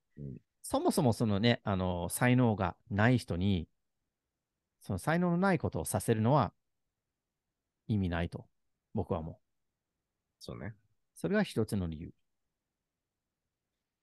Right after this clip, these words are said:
Speaker 2: で、もう一つは、あの、まあ、別に全部、この前のあの、デイリースポーツの記事でも言ったんだけどね、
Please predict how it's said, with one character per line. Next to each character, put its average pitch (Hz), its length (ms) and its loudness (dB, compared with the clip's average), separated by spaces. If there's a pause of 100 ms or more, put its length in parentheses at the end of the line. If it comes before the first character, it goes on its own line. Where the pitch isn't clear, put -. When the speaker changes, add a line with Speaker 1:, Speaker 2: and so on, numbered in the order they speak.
(600)
Speaker 2:
で、 165 100 0
も 214 160 4
う - 20 2
一 202 160 0
つ - 140 -4
は、 98 300 6 (600)
あ 98 180 -4
の、 90 460 -4 (920)
ま 170 180 0
あ、 - 20 2
別 160 240 2
に 170 140 4
全 190 260 4
部、 185 200 6
こ - 120 0
の 202 80 4
前 185 180 6
の 104 160 6
あ 95 60 2
の、 85 380 0
デ 101 100 4
イ 98 60 4
リ 101 80 2
ー - 20 0
ス - 60 -6
ポ 101 100 2
ー 92 60 2
ツ 90 80 -2
の 87 80 -2
記 101 140 -2
事 92 80 -2
で 87 80 0
も 82 100 -2
言 92 100 0
っ - 20 -6
た - 160 -6
ん 80 60 -6
だ 78 100 -6
け 76 80 -10
ど 80 100 -10
ね、 101 200 -6